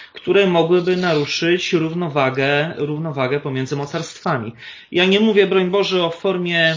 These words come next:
na przykład o formie zjednoczenia żadnej, bo tego typu zjednoczenia obserwowaliśmy już na przestrzeni dwudziestego wieku, między innymi pomiędzy,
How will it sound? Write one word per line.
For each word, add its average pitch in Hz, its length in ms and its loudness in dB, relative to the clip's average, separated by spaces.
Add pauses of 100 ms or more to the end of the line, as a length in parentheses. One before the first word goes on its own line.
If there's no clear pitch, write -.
(120)
na 160 140 -6
przykład 160 400 -4
o 147 40 -4
formie 165 380 -4
zjednoczenia 151 800 -2
żadnej, 123 420 -2
bo 131 140 -6
tego 151 240 -2
typu 151 260 -6
zjednoczenia 147 720 -2
obserwowaliśmy 143 760 -2
już 139 140 -4
na 139 100 -4
przestrzeni 147 460 -4
dwudziestego 135 580 -2
wieku, 143 380 -2
między 139 280 -2
innymi 139 320 -2
pomiędzy, 131 640 0